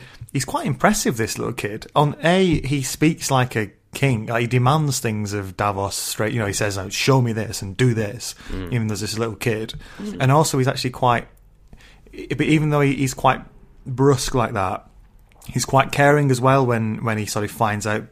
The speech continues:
Speaker 1: bits and pieces about Davos. He obviously is interested in him.
Speaker 2: Mm.
Speaker 1: And you just, I don't, I don't know, I just saw a real reflection of his, his dad in him, um, Edric Storm.
Speaker 2: Mm.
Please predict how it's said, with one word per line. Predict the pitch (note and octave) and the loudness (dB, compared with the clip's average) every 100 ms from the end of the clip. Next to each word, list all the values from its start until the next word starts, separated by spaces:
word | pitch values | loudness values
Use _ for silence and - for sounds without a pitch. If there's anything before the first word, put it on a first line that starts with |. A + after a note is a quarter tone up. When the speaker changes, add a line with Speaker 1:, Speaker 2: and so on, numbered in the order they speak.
| _ | _
Speaker 1:
bits | A#2+ - | -6 -6
and | G#2 | -6
pieces | - G#2+ - G2+ | -4 -2 -2 -4
about | G2+ G#2 | -4 -6
Davos. | - F#2+ G2+ G#2+ - | -4 -6 -4 -8 -6
He | G#2+ | -6
obviously | G#2 - G2+ | -6 -6 -8
is | G2+ | -4
interested | G#2 A2 G2+ - - | -4 -4 -6 -8 -10
in | F#2+ | -10
him. | F#2 G#2 A2+ - - | -10 -12 -14 -18 -12
Speaker 2:
Mm. | A2 F#2+ F2 _ | -8 -8 -12 _
Speaker 1:
And | A#2+ A#2 A#2 A#2 A#2 - - _ - | -2 0 0 -2 -6 -14 -20 _ -6
you | C3 | -2
just, | C3 - | -2 0
I | C3+ | 0
don't, | C3+ B2+ | 0 -2
I | B2+ | -2
don't | B2+ | 0
know, | |
I | C3 | 0
just | B2+ | 0
saw | B2 | 2
a | A2+ | 2
real | A#2 A2 | 2 0
reflection | G#2 - A#2+ - - G#2 | -2 0 -2 -2 -6 -4
of | G2 | -4
his, | G2+ G2 - | -6 -8 -8
his | A2 F#2 | -10 -4
dad | G#2 A2 G2 - | 0 0 -2 -8
in | G#2 | -6
him, | F#2+ F2 - | -6 -8 -8
um, | G2+ F#2 F#2+ | -6 -6 -6
Edric | G#2+ G2 F2+ | -6 -6 -10
Storm. | - F2+ F#2+ G#2+ _ _ | -8 -8 -8 -14 _ _
Speaker 2:
Mm. | A#2 B2 G#2 | -4 -4 -4